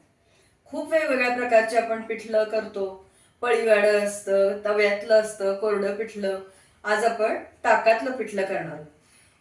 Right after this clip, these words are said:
उन्हाळ्यामध्ये पचायला हलकं, पाचक असं जबरदस्त चवीचं असं हे ताकातलं पिठलं आहे.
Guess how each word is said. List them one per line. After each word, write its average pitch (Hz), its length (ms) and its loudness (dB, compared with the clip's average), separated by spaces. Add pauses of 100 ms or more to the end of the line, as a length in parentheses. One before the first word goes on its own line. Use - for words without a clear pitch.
(140)
उन्हाळ्यामध्ये 254 760 0
पचायला 220 560 4
हलकं, 220 420 -2
पाचक 196 640 -4
असं 202 240 -10 (460)
जबरदस्त 254 680 0
चवीचं 220 560 -2 (240)
असं 196 340 -4
हे 202 180 -2
ताकातलं 190 440 -4
पिठलं 175 380 -12
आहे. - 280 -16